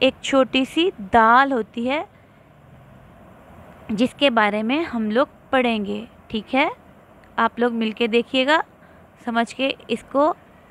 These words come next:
याद रखिएगा कि मैं आपको क्या बता रही हूँ। तो क्या है कि कुरान पाक में कई हरूफ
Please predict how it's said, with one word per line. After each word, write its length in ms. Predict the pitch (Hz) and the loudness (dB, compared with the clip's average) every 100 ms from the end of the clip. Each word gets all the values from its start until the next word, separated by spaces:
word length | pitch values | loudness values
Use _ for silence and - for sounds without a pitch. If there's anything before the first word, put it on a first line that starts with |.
| - - - - - | -20 -20 -20 -18 -8
याद 420 | 214 233 226 214 | 0 2 2 0
रखिएगा 480 | 247 - 254 247 339 | -4 -2 -2 -2 -2
कि 160 | - | -2
मैं 120 | 254 233 | -2 -2
आपको 280 | 226 - 339 | -4 -8 -6
क्या 220 | - 277 | -2 0
बता 320 | 240 240 214 | -2 -4 -4
रही 300 | 208 190 208 202 | -4 -8 -8 -8
हूँ। 260 | 208 220 - - - - - - - - - - - - - - - - - - 320 | -10 -14 -20 -20 -20 -20 -20 -20 -20 -20 -20 -20 -20 -20 -20 -20 -20 -20 -20 -4 0
तो 100 | 330 - - - | 0 -2 -20 -2
क्या 160 | 269 240 | 2 2
है 200 | 247 285 | 2 -2
कि 160 | - 320 | -2 -6
कुरान 420 | - 254 226 240 254 | -2 -4 -2 -4 -2
पाक 440 | 254 220 214 - | 0 0 -2 -4
में 320 | 214 240 320 - - - - - - - - - - | -2 -2 -4 -8 -20 -20 -20 -20 -20 -20 -20 -14 -2
कई 200 | 285 320 | 0 0
हरूफ 340 | 302 240 214 | 0 -2 -2